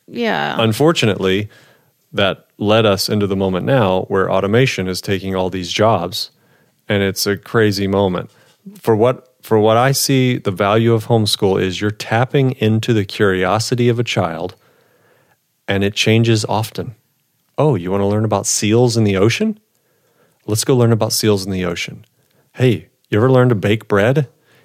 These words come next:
Speaker 2: Hey, you ever, like, you learn all these different things, and along the way, you're weaving in the education.
Speaker 1: <laughs> Somebody said, uh, that the school actually told them, "You know what? Because it's hard to do all this curriculum,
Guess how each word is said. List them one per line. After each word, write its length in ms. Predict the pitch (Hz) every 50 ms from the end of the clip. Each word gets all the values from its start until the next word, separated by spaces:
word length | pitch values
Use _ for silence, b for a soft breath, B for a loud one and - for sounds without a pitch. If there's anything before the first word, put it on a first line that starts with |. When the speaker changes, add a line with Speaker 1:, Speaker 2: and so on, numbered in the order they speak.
| b b
Speaker 2:
Hey, 140 | - 139 147
you 120 | 131 113 113
ever, 160 | 117 123 135
like, 240 | 131 123 113 107 127
you 100 | 131 131
learn 140 | 147 151
all 200 | 151 147 160 190 214
these 160 | 226 214 185
different 280 | 180 202 185 180 165 147
things, 540 | - - 180 165 127 110 107 113 110 - - b b b b -
and 120 | 123 127
along 340 | 120 120 123 139 156 165 165
the 100 | 160 143
way, 280 | 139 160 170 156 127 117
you're 240 | 113 107 113 113 110
weaving 400 | 107 117 131 139 127 127 123 120
in 160 | 117 113 110
the 120 | 107 107
education. 640 | 104 101 101 101 98 - 113 110 107 - 101 90 82
Speaker 1:
<laughs> 120 | - - -
Somebody 480 | - - - - 247 247 262 214 202
said, 380 | 240 - - - 175 175 185 175
uh, 160 | 170 160 156 B B B B B B B B -
that 160 | 180 180 175
the 100 | - 185
school 340 | - - - 208 196 190 180
actually 340 | 175 185 - - - 165
told 280 | 165 - - 165 160 151
them, 180 | - 143 147 151
"You 80 | 214 262
know 160 | 311 320 311
what? 280 | 285 262 262 269 285 _ _ _ _ _ _ -
Because 440 | - 190 - 240 185 180 185 - -
it's 160 | 208 - -
hard 200 | 349 440 494 -
to 80 | - 208
do 160 | 175 180 175
all 140 | 170 165 180 165
this 120 | 175 170
curriculum, 560 | - - 185 180 185 - - 202 208 214 233